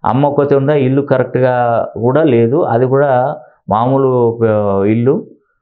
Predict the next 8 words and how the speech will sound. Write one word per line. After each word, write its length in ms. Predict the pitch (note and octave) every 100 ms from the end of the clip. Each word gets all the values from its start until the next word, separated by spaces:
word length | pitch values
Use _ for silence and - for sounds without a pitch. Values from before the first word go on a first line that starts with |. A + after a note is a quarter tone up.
| _ -
ఆ 120 | G2+
పిల్లవాడిని 1120 | G#2 C#3 D3+ D3+ D3+ D3+ D3 D3 C#3+ C#3 B2+ B2
ఎంక్వైరీ 320 | B2 D3 C#3
చేస్తే 400 | C#3 C#3 - F3+
ఈ 100 | D#3
పిల్లవాడు 800 | - C3 C3+ C#3 C#3 B2+ A2+ A2 - _ -
బాగా 280 | A#2 B2+ B2
డ్రింకరు, 680 | A2+ B2+ C3 C3 B2+ -